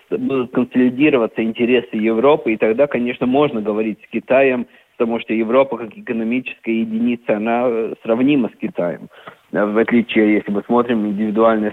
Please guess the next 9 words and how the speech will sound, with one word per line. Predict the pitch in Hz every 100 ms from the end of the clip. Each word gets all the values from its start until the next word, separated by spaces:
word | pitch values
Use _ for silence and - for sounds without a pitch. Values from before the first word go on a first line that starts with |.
| -
страны. | 127 139 95 90 - - _
И | -
я | 120 123
думаю, | 131 139 120
что | 113
это | 127 127
будет, | 117 127 131 113 -
э, | 87 90
и, | 101 113 98 113 78